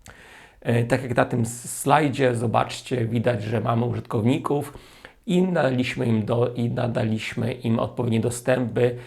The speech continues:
e, tacy użytkownicy jak Jan, Paweł, Ania, włącznie z szefem, który również może wykorzystywać ten kanał komunikacji. Zatem w ramach usługi I A M zdefiniujemy użytkowników,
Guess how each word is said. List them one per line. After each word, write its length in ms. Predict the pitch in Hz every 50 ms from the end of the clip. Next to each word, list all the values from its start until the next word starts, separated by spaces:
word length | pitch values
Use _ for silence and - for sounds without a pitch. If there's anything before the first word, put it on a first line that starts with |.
| - - - _ - -
e, 340 | 117 120 113 113 113 113
tacy 320 | 110 - 123 117 - - 123
użytkownicy 520 | - 113 - - - 104 117 107 - -
jak 240 | 110 107 - - -
Jan, 400 | 143 143 143 143 143 135 131 127 120 - - - _ _
Paweł, 600 | - 127 135 139 127 123 123 123 120 117 120 - - - - -
Ania, 480 | - 117 110 110 107 107 104 107 - - - - _ _ -
włącznie 520 | 117 113 117 127 127 127 127 - - 135 -
z 80 | -
szefem, 420 | - - 208 190 - 170 156 151 139
który 240 | - - 131 127
również 500 | 127 127 139 151 147 143 143 139 120 -
może 220 | 131 123 117 113 113
wykorzystywać 640 | 117 120 - 123 110 98 - - 117 117 117 - -
ten 280 | - 127 117 120 117 -
kanał 320 | - 113 107 107 101 95
komunikacji. 800 | - - 110 104 104 101 - - 107 101 - - - - - - _ _ _ - - - - - - - - -
Zatem 500 | - - 151 151 156 156 151 147 151 147 - - _ _ -
w 240 | 139 131 127 123 131
ramach 440 | 143 156 170 185 190 185 175 143 -
usługi 460 | 147 - - - 127 135 143 131 123
I 80 | 120 123
A 80 | 127
M 340 | 147 147 143 139 123 117 120 -
zdefiniujemy 840 | - 120 113 110 131 123 - - 135 131 127 127 123 123 120 117 113
użytkowników, 1080 | 107 104 113 - - 110 101 95 101 98 92 - - 101 101 110 95 95 90 - -